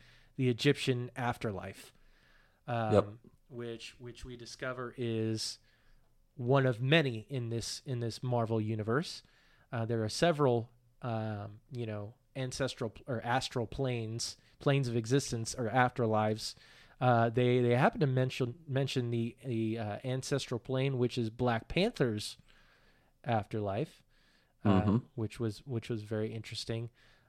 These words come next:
Speaker 1: Um, but then we start going through this, this idea that, um, you know, Mark i-, is very much dead, um,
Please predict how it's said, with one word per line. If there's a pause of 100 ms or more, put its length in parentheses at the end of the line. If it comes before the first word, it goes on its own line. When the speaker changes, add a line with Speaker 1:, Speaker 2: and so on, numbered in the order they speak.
Speaker 1:
Um, (480)
but (120)
then
we
start
going
through
this,
this
idea (100)
that, (580)
um, (100)
you
know,
Mark
i-,
is
very
much
dead, (680)
um,